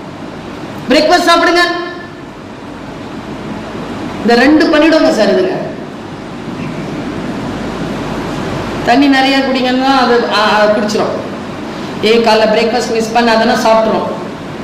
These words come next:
ஆனா தூங்க சொன்னா தூங்குறீங்க பத்து மணிக்கு,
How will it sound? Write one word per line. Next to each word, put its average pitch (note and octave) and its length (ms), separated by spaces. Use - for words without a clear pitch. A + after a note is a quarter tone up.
ஆனா F#3 120
தூங்க C#4 360
சொன்னா F3 260
தூங்குறீங்க D4 480
பத்து B3 220
மணிக்கு, A3+ 460